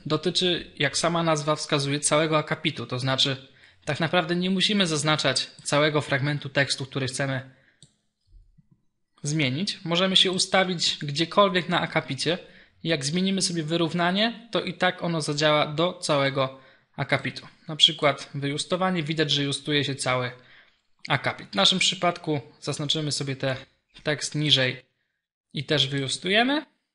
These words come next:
I ten tekst poniżej tak samo. Czyli cały tekst zaznaczamy i możemy włączyć wyjustowanie. Możemy je również włączyć skrótem klawiaturowym Ctrl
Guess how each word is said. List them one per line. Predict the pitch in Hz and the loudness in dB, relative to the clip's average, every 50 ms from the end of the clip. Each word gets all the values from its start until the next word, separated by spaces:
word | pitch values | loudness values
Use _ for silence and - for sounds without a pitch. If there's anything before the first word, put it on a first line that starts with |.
| _ _ _ _ _ _ _ _ _ _ _ _ _ _ _ _ _ _ - - | _ _ _ _ _ _ _ _ _ _ _ _ _ _ _ _ _ _ -16 -14
I | 131 | -8
ten | - 156 143 143 143 151 147 - - | -6 -4 -2 -2 -2 -4 -4 -2 2
tekst | 151 143 - - - - | 2 2 2 0 -8 -6
poniżej | - 147 147 143 139 131 127 127 | -6 -6 -4 -4 -2 -4 -4 -2
tak | 127 127 - - | -4 -6 -4 -4
samo. | - 165 175 185 202 226 269 - - - - _ _ - _ _ _ _ _ - | -2 -2 -2 0 0 -2 -2 -4 -8 -18 -20 _ _ -20 _ _ _ _ _ -8
Czyli | - - - - | -8 -8 -8 -4
cały | - 151 151 151 147 | 0 0 0 0 0
tekst | - 160 147 135 131 | 0 -2 -2 0 -2
zaznaczamy | 143 135 143 143 135 - 156 151 147 135 139 - _ _ _ _ _ _ _ - | -4 -2 -2 -2 0 2 2 2 0 -2 -6 -8 _ _ _ _ _ _ _ -6
i | |
możemy | 143 143 139 139 147 156 143 | -2 0 2 2 2 2 0
włączyć | 131 147 151 147 151 143 135 | 2 2 0 0 0 -2 -2
wyjustowanie. | - 160 160 156 - - 196 185 202 214 208 208 202 | -2 -2 -2 -2 -2 -2 0 2 2 2 2 0 0
Możemy | 202 196 190 196 196 190 190 | 0 2 2 2 0 0 0
je | 185 180 180 | 0 0 -2
również | 185 175 - 185 170 147 | -2 -2 -2 -2 -2 -2
włączyć | 143 156 170 170 160 - 165 - | 0 0 -2 0 0 -2 -2 -2
skrótem | - - - 175 175 165 156 143 | -4 -4 -4 -4 -4 -2 -4 -6
klawiaturowym | - - 147 135 135 131 - 156 156 160 151 147 147 147 147 - _ _ _ _ _ | -2 -2 0 0 0 0 0 0 0 0 0 0 -2 -4 -4 -10 _ _ _ _ _
Ctrl | - - 156 143 135 131 - 139 135 131 127 | 2 2 4 4 2 0 0 0 0 0 0